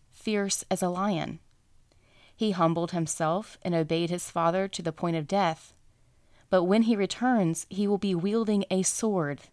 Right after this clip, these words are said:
and judging the nations. He treated women with compassion and respect, but he certainly didn't refrain from rebuking them in their sin.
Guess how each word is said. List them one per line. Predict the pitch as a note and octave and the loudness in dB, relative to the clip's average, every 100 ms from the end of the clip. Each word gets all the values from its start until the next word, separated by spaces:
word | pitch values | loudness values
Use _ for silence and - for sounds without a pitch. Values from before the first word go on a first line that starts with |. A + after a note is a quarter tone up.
| _ _ _ | _ _ _
and | F3 E3+ | -2 2
judging | F3+ F3 F3 | 2 2 0
the | E3+ | 0
nations. | E3 D#3+ - - - - - _ - - - - - - - | 0 -2 -4 -8 -12 -16 -16 _ -20 -20 -20 -20 -20 -20 -4
He | G3+ | -2
treated | - A#3+ A3 G3 | 0 -2 0 2
women | F#3 G#3 D#3 | 2 2 2
with | D3+ D#3 | -2 -4
compassion | E3+ E3 G3+ F#3+ - D#3 | -8 -6 -6 -4 -4 -6
and | - D#3+ | -6 -6
respect, | D#3+ D#3 - D#3 - - - - _ _ _ - | -4 -6 -4 -4 -4 -12 -18 -18 _ _ _ -8
but | D#3 | -6
he | D#3 | -4
certainly | - B3+ A3+ F3+ | -2 -2 0 -2
didn't | E3+ D#3+ | -2 -4
refrain | D#3+ - E3+ E3 C#3+ C#3+ | -4 -4 -2 -2 -2 -6
from | D#3 | -4
rebuking | D#3+ D#3 F3+ F3+ D#3+ D3 | -2 -2 -2 -4 -4 -4
them | C#3+ | -4
in | C#3 | -4
their | C3 | -6
sin. | - D3+ C#3 | -6 -4 -4